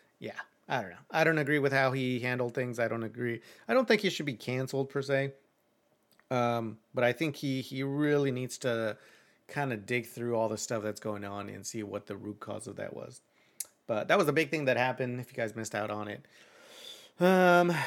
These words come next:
yeah, other than that, I want, I have my handy dandy papers here. I wanted to talk about some, uh, foods that we think are from a certain place, but in reality are not.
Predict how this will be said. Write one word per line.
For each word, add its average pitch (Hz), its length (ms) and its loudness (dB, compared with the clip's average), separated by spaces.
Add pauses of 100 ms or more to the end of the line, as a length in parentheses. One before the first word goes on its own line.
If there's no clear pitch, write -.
yeah, 226 320 6
other 185 140 8
than 180 160 0
that, 220 280 4 (480)
I 170 40 -2
want, 165 220 0
I 147 60 -2
have 139 240 2
my 110 220 0 (460)
handy 139 220 0
dandy 120 260 4
papers 123 360 0
here. 113 280 0
I 143 80 2
wanted 196 180 4
to 151 80 8
talk 170 240 4
about 147 320 2 (520)
some, 156 440 2
uh, 165 140 0
foods 202 720 0
that 175 220 0
we 151 100 -2
think 214 360 0
are 185 100 0
from 151 220 0
a 135 40 -2
certain 131 300 -4
place, 120 420 -6
but 123 200 -8
in 110 220 -8
reality 120 560 -4
are 101 100 -8
not. 113 360 -10